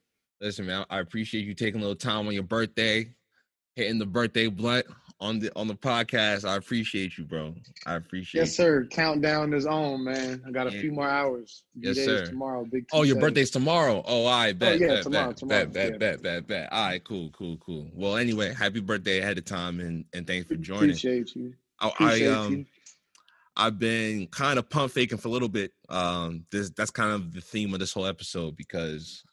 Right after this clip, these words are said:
Speaker 1: it's been a month since I put up a new episode, so I've been pump faking a lot over the last month.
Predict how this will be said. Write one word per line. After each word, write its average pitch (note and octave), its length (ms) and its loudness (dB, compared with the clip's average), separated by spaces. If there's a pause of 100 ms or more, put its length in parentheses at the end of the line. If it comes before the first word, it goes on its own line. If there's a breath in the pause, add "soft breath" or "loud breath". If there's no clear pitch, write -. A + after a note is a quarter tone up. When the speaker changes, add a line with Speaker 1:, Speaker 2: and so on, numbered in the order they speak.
(160)
Speaker 1:
it's F2+ 100 -8
been E2+ 140 -4
a D#2+ 40 -2
month F2 280 -2
since E2+ 180 -8
I E2+ 80 -6
put F2 180 -8
up E2 140 -8
a D#2 40 -10
new E2+ 180 -6
episode, D#2 480 -10
so D2+ 340 -10
I've D#2+ 100 -12
been D#2 120 -12
pump E2 240 -10
faking D#2 200 -8
a C#2+ 60 -10
lot D#2+ 240 -6
over B1+ 100 -14
the D2 60 -10
last D2 220 -8
month. D#2 160 -10